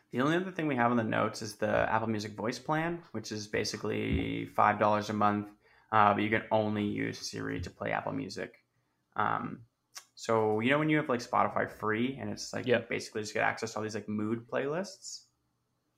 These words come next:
Speaker 1: Um, like, you know, I'm in a, I'm in an energetic mood, so listen to the energetic playlist, or I'm in a country mood, listen to country playlist, but you can't choose the specific songs. Apple makes you pay for that, but you can choose the specific songs if you want, if you ask for them through voice.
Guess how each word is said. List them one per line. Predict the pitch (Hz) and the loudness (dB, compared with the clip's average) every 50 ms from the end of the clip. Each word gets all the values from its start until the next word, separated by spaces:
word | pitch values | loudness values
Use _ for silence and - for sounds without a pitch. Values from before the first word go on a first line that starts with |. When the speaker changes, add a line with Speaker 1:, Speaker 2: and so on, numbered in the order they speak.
| _ _ | _ _
Speaker 1:
Um, | - 113 110 107 107 107 | -6 -2 -2 -2 -2 -2
like, | 107 104 - | -6 -6 -6
you | 107 | -4
know, | 107 | -2
I'm | 107 110 120 | -2 0 0
in | 131 131 | -2 -4
a, | 123 - - _ | -6 -8 -12 _
I'm | - - 123 | -4 -2 -2
in | 135 | -2
an | 135 139 123 | -2 -2 -2
energetic | 135 156 156 - - 151 147 151 147 - | -2 -4 -4 -4 -4 -4 -4 -4 -4 -2
mood, | 117 107 104 104 | -2 -2 -4 -4
so | - 95 | -6 -8
listen | 110 113 127 | -8 -6 -6
to | 120 120 | -6 -6
the | - | -6
energetic | 135 135 123 123 123 120 120 | -8 -8 -8 -8 -10 -8 -4
playlist, | 117 110 104 101 | -4 -4 -2 -2
or | 113 120 | -2 -4
I'm | |
in | 139 139 | -4 -4
a | |
country | 135 - - 156 151 151 - 123 | -4 -4 -4 -4 -2 -2 -2 0
mood, | 117 110 104 | 0 0 0
listen | 101 107 110 - 117 | -2 -4 -4 -6 -8
to | 113 | -8
country | - 117 117 110 104 | -8 -10 -10 -10 -10
playlist, | - - - | -12 -12 -8
but | - | -6
you | 113 117 | -6 -2
can't | - 123 110 - | -2 -2 -2 -2
choose | - - 117 110 107 | -4 -6 -6 -6 -6
the | 117 | -8
specific | 113 - - - - - - - - | -12 -14 -14 -14 -14 -14 -14 -12 -10
songs. | - - 95 107 127 170 185 - - - - _ _ _ _ _ _ _ _ _ _ _ _ _ _ _ _ _ _ _ _ _ _ _ _ _ | -6 -4 -2 -2 -2 -2 -4 -8 -12 -18 -20 _ _ _ _ _ _ _ _ _ _ _ _ _ _ _ _ _ _ _ _ _ _ _ _ _
Apple | - 127 131 131 - 151 147 127 123 120 117 117 113 - - - | 4 6 6 6 4 4 4 4 4 4 4 2 0 -2 -4 -4
makes | 120 113 - - | -4 -4 -4 -6
you | 107 | -8
pay | - - - - 175 | -10 -6 -2 0 0
for | 175 175 127 | 0 0 0
that, | 113 113 107 107 104 - | 2 4 4 4 4 4
but | - 104 | 0 -2
you | 95 95 | -2 -4
can | 98 - - 123 117 120 | -8 -6 -4 0 0 0
choose | 117 - - - 123 127 139 139 - | -2 -2 -2 0 0 0 0 -2 -4
the | - 120 | -8 -8
specific | 120 - - 117 - - 113 113 110 | -8 -10 -10 -10 -8 -6 -6 -6 -6
songs | - - 117 110 107 113 110 | -4 -2 0 0 0 0 -2
if | 110 107 - | -6 -8 -8
you | 104 104 | -8 -6
want, | 101 95 101 120 170 190 190 - - - _ _ _ _ | -4 0 2 2 2 0 -2 -10 -18 -20 _ _ _ _
if | - 110 110 - - | -2 -2 -2 -2 -4
you | 110 - | -4 0
ask | - 98 101 - - | 0 0 0 -2 -4
for | - 117 | -4 -4
them | 110 110 110 110 | -2 -2 -4 -6
through | 107 - 113 110 | -6 -4 -4 -2
voice. | 107 107 110 117 170 202 202 - - - | 0 2 2 2 2 0 -2 -6 -10 -12